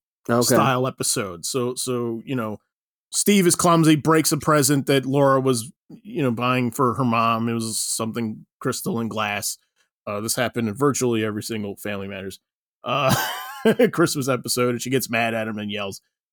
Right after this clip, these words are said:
Speaker 2: uh, yada, yada, yada. And then, uh, Laura's guardian angel pops up, played by Clifton. You, you'll recognize him, T K Carter.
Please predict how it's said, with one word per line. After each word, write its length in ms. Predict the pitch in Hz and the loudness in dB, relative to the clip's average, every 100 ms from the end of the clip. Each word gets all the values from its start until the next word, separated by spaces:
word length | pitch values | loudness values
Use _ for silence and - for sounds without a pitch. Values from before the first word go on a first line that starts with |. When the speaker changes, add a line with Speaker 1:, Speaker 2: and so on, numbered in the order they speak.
| _ | _
Speaker 2:
uh, 140 | 123 120 | -6 -4
yada, 320 | 117 123 110 | -4 -4 -4
yada, 220 | 110 120 | -8 -8
yada. 240 | 120 120 117 _ _ _ _ _ _ _ _ _ | -10 -12 -14 _ _ _ _ _ _ _ _ _
And 180 | 190 160 | 2 6
then, 360 | 165 160 147 151 156 | 6 6 4 2 2
uh, 260 | 147 143 | 4 4
Laura's 640 | 135 151 156 143 123 - - _ _ | 4 6 6 6 4 -2 -6 _ _
guardian 340 | 151 156 143 131 | 4 4 4 4
angel 520 | 156 151 127 107 - _ _ _ _ _ _ | 4 4 0 -4 -10 _ _ _ _ _ _
pops 320 | 143 123 - | -2 -2 0
up, 200 | 117 - _ _ _ _ _ - | -2 -4 _ _ _ _ _ -6
played 400 | 156 147 143 117 | 2 4 4 2
by 680 | - 117 113 110 110 107 - _ _ _ - | -2 0 0 -4 -4 -6 -10 _ _ _ 0
Clifton. 360 | 202 202 175 147 | 4 4 4 6
You, 160 | 170 160 | 4 6
you'll 260 | 170 165 | 6 6
recognize 560 | - 151 135 139 131 120 | 4 2 2 2 2 2
him, 180 | 139 131 | 2 2
T 220 | - 180 | 2 2
K 240 | - 170 | 4 4
Carter. 580 | 160 185 185 185 220 - | 4 4 4 6 2 0